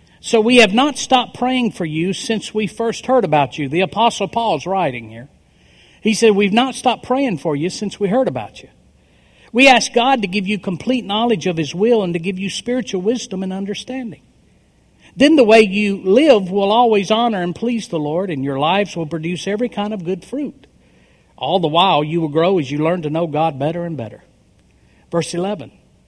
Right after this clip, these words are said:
"We also pray that you will be strengthened with all His glorious power, so you will have all the endurance and patience you need. May you be filled with joy, always thanking the Father. He has enabled you to share in the inheritance that belongs to His people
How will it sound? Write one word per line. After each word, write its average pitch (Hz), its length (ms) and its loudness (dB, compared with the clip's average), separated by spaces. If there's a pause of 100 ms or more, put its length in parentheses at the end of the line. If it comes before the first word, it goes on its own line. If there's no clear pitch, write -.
(580)
"We 202 160 4
also 247 400 2
pray 214 300 2
that 190 220 -2
you 214 120 -4
will 208 100 2
be 196 140 -2
strengthened 240 580 -2
with 196 160 -8
all 196 160 -2
His 165 140 -2
glorious 170 500 -2
power, 214 400 -2 (240)
so 233 220 6
you 220 180 2
will 233 140 6
have 196 240 4
all 240 240 6
the 233 140 0
endurance 214 520 4
and 190 100 -4
patience 233 520 -4
you 240 100 -6
need. 247 420 -4 (880)
May 160 120 2
you 175 160 0
be 180 140 2
filled 220 340 6
with 165 120 0
joy, 185 520 -6 (480)
always 190 460 2
thanking 214 400 -2
the 180 80 -2
Father. 202 480 -4 (680)
He 262 180 6
has 247 220 6
enabled 254 520 4
you 220 100 -2
to 208 100 -2
share 247 360 0
in 240 100 0
the 202 100 2
inheritance 202 640 0
that 196 200 -6
belongs 226 420 0
to 220 100 -4
His 196 140 -2
people 240 420 -2